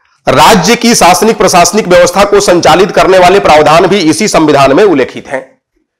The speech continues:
यानी केंद्र के साथ साथ राज्यों की शासनिक प्रशासनिक व्यवस्थाओं को संचालित करने वाले पहलू, उपबंध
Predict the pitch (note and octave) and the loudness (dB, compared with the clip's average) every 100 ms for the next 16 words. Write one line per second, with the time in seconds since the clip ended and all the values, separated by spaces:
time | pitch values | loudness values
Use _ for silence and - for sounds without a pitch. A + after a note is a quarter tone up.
0 | _ _ _ B2+ D#3 G#3+ - G#3 A3+ A3 | _ _ _ -2 0 0 0 0 2 0
1 | G3 F#3 - - E3+ - D3 C3+ F3 A3+ | 0 0 0 0 0 2 0 0 0 0
2 | A3+ A#3 E3+ D3+ F#3+ G#3+ F#3 F3+ E3+ E3 | 0 -2 0 -2 -2 -2 -2 0 0 0
3 | A3 E3 D#3+ D#3+ E3 F3 G#3 F#3 - D#3 | -2 0 0 0 2 2 2 -2 -2 -2
4 | D#3 D#3 G3+ F#3 F3 F3+ E3+ D#3+ F3 - | 0 0 0 0 0 2 2 2 0 0
5 | D3 F#3 A3+ - D#3 D3+ G#3 A3+ | 0 0 0 0 -2 0 0 0